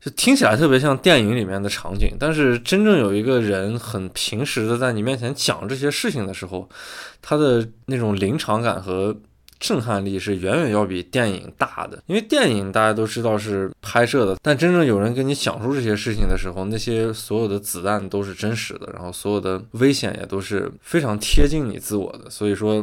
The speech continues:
听别人讲的时候感触会更深。啊，当然现在走这条路去往贾拉拉巴德，那一路都是非常的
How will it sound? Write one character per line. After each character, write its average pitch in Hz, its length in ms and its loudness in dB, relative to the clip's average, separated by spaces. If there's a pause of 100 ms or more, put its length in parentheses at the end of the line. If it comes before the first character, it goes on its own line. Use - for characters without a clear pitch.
(120)
听 131 220 -4
别 117 100 2
人 123 140 0
讲 - 240 -4
的 95 80 -8
时 104 80 -2
候 104 100 2
感 90 240 -6
触 110 140 -4
会 107 160 2
更 104 180 -4
深。 104 460 -4
啊， - 80 -10
当 156 120 2
然 170 140 4
现 190 180 6
在 170 280 6
走 110 320 2
这 120 120 4
条 101 220 4
路 104 340 4
去 - 200 -4
往 98 180 2
贾 95 160 0
拉 95 140 2
拉 101 120 4
巴 104 140 2
德， 95 220 -2
那 113 180 0
一 98 140 -4
路 104 240 -2
都 98 120 -2
是 98 200 -4
非 110 160 -4
常 92 200 -6
的 87 200 -6